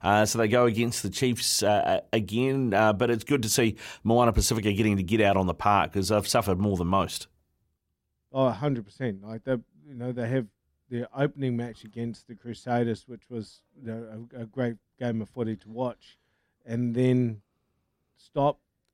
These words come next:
Speaker 2: and then start again. And of course, you know, the, the Chiefs coming off what I saw as a, a big upset, you know, taking on the Crusaders. And no, I didn't take the, the Chiefs, but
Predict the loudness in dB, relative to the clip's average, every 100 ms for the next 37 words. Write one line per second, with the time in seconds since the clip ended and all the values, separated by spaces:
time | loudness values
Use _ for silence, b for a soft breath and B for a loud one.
0 | _ -12 -6 -6 -8 -2 4 4 4 4
1 | 4 4 0 -8 -8 -4 4 6 4 -2
2 | _ _ _ _ _ _ _ -8 -2 -2
3 | -2 -6 -12 -18 _ -16 -10 0 0 0
4 | 2 4 6 6 6 2 -16 _ _ -2
5 | 6 6 6 2 4 4 2 -6 -8 -4
6 | -4 4 6 8 6 4 0 0 -4 _
7 | _ _ _ -8 -6 -2 0 0 0 0
8 | 2 2 0 -4 -2 2 4 4 0 -6
9 | -10 -10 -14 _ -16 -14 -12 -12 -6 -6
10 | -4 -6 -6 -6 _ _ -12 -12 0 2
11 | 2 _ -2 -2